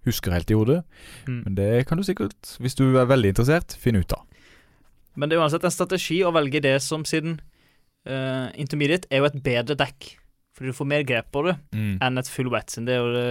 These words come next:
Speaker 2: eh, men det er allikevel best når det er mest regn.
Speaker 1: Ja.
Speaker 2: Så for å ta den avgjørelsen, skal vi begynne på full wet, for så satse på at det skal begynne å regne mer?
Speaker 1: Mm.
Speaker 2: Eller skal vi begynne på intermediate og sjekke og håpe at det tørker opp,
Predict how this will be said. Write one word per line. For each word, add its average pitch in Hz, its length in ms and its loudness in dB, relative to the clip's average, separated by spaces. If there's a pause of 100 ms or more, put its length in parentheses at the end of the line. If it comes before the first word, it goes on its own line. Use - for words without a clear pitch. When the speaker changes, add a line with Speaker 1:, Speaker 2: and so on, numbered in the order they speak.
(120)
Speaker 2:
eh, 120 40 -8
men 127 160 -4
det 151 100 4
er 156 120 2 (480)
allikevel 170 360 4
best 170 200 2
når 190 80 -2
det 202 100 4
er 196 120 -2
mest - 200 -4
regn. 208 260 2 (140)
Speaker 1:
Ja. 101 120 -2
Speaker 2:
Så 95 100 -14
for 156 120 -2
å - 20 -2
ta 175 140 4
den 160 100 -2
avgjørelsen, 151 380 2
skal 160 160 -4
vi 156 80 -4
begynne 151 400 0
på 196 240 4 (400)
full 180 240 2
wet, 190 240 2
for 165 160 -2
så 156 340 0 (240)
satse - 280 -2
på 131 80 -2
at 120 80 -6
det 127 80 -8
skal 143 120 -2
begynne 131 200 0
å - 20 4
regne 170 180 2
mer? 262 220 2 (160)
Speaker 1:
Mm. 104 280 2 (180)
Speaker 2:
Eller 127 160 -4
skal 208 160 -4
vi 214 80 -4
begynne 202 80 -6
på 196 120 0
intermediate 180 500 0
og 147 80 -6
sjekke 143 520 -4
og 143 160 0
håpe 147 200 -2
at - 80 -4
det 147 280 -2
tørker 170 320 -4
opp, - 280 -4